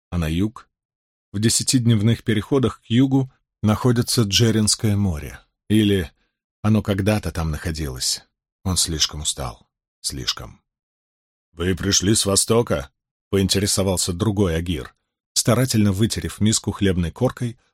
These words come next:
он проглотил ее одним махом. «Ну и как там, на востоке?» «Тоже худо.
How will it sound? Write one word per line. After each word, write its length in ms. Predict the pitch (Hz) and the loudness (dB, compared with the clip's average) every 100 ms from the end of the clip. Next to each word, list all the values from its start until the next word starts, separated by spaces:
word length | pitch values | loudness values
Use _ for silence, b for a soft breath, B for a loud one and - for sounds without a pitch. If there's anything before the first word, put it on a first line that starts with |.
| _ | _
он 160 | 135 | -2
проглотил 500 | 131 110 107 104 127 | 0 2 2 2 2
ее 300 | 107 104 98 | 4 4 4
одним 260 | 95 87 95 | 2 2 2
махом. 540 | 92 82 73 65 - _ _ _ _ _ - | 2 0 -4 -10 -12 _ _ _ _ _ -4
«Ну 140 | 82 | -2
и 40 | |
как 260 | 82 95 85 | 2 0 0
там, 260 | 76 62 - _ _ | -4 -10 -12 _ _
на 120 | 69 73 | -6 -4
востоке?» 560 | 76 - 80 69 58 - _ _ _ _ _ _ _ _ - | -2 -2 -6 -6 -16 -20 _ _ _ _ _ _ _ _ -2
«Тоже 260 | 113 104 | 0 2
худо. 440 | 98 - 78 71 | 0 -4 -4 -6